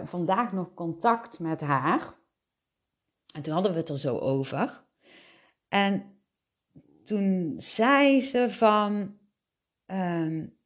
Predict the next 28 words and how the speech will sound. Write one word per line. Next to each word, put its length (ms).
ja, 180
ik 140
weet 160
niet 100
meer 140
precies 640
hoe 180
ze 100
het 220
zei, 280
maar 140
ik 60
probeer 320
dat 120
dan 240
toch 200
maar 180
even 280
zo 120
goed 200
mogelijk 420
weer 360
te 140
verwoorden. 560
Ze 120
zei 320
zoiets 360
van, 360